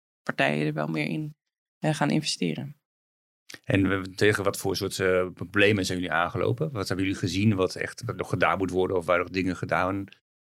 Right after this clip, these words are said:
Speaker 2: wat nog niet klaar is? Eh, dat is nieuw, hè? Dus er
Speaker 1: Ja.
Speaker 2: zijn vast wel stroeve dingen zijn, maar wat ben je vooral tegengekomen waar iets aan gedaan zou kunnen of moeten worden?
Speaker 1: Ja, het is eigenlijk, eh, wat jij net ook al noemde, hè, die organisatiegraad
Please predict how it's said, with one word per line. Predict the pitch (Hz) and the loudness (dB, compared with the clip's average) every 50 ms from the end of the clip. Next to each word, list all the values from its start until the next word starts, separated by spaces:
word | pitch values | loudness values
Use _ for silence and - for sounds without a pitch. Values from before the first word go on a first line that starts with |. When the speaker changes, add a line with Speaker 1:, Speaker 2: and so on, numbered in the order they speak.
| _ _ _ | _ _ _
Speaker 2:
wat | - - | 0 4
nog | 107 107 | 6 6
niet | 110 113 | 6 6
klaar | 110 92 85 87 90 92 | 4 2 4 4 4 4
is? | 104 98 - - - | 2 2 0 -2 -2
Eh, | 87 87 87 87 87 95 98 101 - | -2 -2 -2 -2 -4 -4 -8 -10 -2
dat | - 113 113 | 0 2 2
is | 117 95 | 2 2
nieuw, | 104 101 113 123 | 4 4 6 6
hè? | 120 117 139 139 | 6 6 4 4
Dus | 117 - - | 0 2 4
er | 226 | 4
Speaker 1:
Ja. | 196 | 6
Speaker 2:
zijn | - 92 92 92 82 - | 6 4 2 2 0 0
vast | - 95 - | 0 0 2
wel | - 92 90 87 90 - - - - - - _ _ | 4 4 4 4 4 0 -8 -20 -20 -20 -20 _ _
stroeve | - - - 123 117 123 | 0 6 8 8 8 8
dingen | 110 104 110 113 113 | 6 6 6 6 6
zijn, | 107 107 110 131 131 | 6 6 6 6 6
maar | 117 110 | 6 4
wat | 110 110 | 2 2
ben | - 110 | 2 2
je | 104 98 | 2 4
vooral | - 110 104 | 4 2 2
tegengekomen | - 117 113 113 113 - - - 110 104 104 101 101 | 4 4 4 4 2 0 0 2 4 4 4 2 2
waar | 95 101 110 | 2 2 2
iets | 110 - 107 | 2 0 -2
aan | 101 | -2
gedaan | - 101 101 98 95 | -2 -2 -2 -2 -2
zou | 101 95 - - | -2 -4 -4 0
kunnen | - 110 104 101 98 | 2 2 4 4 2
of | 95 92 | 0 -2
moeten | 104 104 107 - 98 | -2 -2 -2 -4 -2
worden? | 101 113 123 160 165 - _ _ _ _ _ _ _ - - - - - | 0 0 0 -2 -4 -6 _ _ _ _ _ _ _ -14 -14 -14 -14 -2
Speaker 1:
Ja, | _ - 160 160 165 | _ 6 6 8 8
het | 175 165 | 6 6
is | - | 6
eigenlijk, | - 165 185 - 185 175 170 - - - _ | 6 6 6 6 4 4 4 0 -6 -10 _
eh, | - 156 160 | -4 -2 -2
wat | 165 151 160 170 165 - | -2 2 2 2 4 6
jij | 170 165 | 6 6
net | 160 160 165 160 | 6 6 6 4
ook | 165 165 - | 4 4 4
al | 151 156 | 4 4
noemde, | 165 165 170 175 160 | 6 4 6 4 6
hè, | 143 156 165 160 | 6 4 4 4
die | 160 160 - | 4 4 4
organisatiegraad | 156 160 170 151 - 151 147 151 - - 165 - - 139 135 139 139 - - - | 2 2 0 2 4 4 4 4 2 0 -2 0 2 2 2 2 0 -4 -12 -16